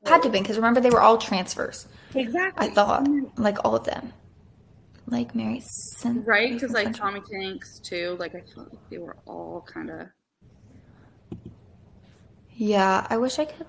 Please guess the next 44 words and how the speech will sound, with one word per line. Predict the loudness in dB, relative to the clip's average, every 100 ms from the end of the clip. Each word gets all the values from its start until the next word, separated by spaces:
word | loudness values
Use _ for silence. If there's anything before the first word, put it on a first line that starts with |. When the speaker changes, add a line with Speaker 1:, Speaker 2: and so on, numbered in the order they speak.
| -16
Speaker 1:
see | -10 -4 -2
his, | -2 -4 -6 -20 -20 -20 -20 -20 -20 -20 -20 -20 -20 -20 -20 -20 -20 6
no, | 12
I | 12 12
agree. | 12 10
Sorry, | 8 8 10
I | 10
don't | 10
wanna, | 10
like, | 10 8
start | 6 6 6
making | 6 0 0
this | 0 2
weird, | 6 6 6 4 4
um... | 2 2 0 -6 -10 -20 -20 -20 -20 -20 4
No, | 8 10
it |
looks | 10 8
like | 4
he | 4
just | 0 2
went | 2
straight | 4 6
to |
L | 6
S | 8
U | 6 6 -2 -18 -14
from | -2 6
what | 8
I'm | 8
reading | 8 6
here | 4 2
on | 2
Wikipedia, | 0 4 8 10
but | 8
Wikipedia | 6 4 6 8
is | 8
always | 8 6 6
wrong. | 2
That's | 2 0
why | 0
college | 0 0 0 0
professors | -8 -6 -4 -4
say, | -6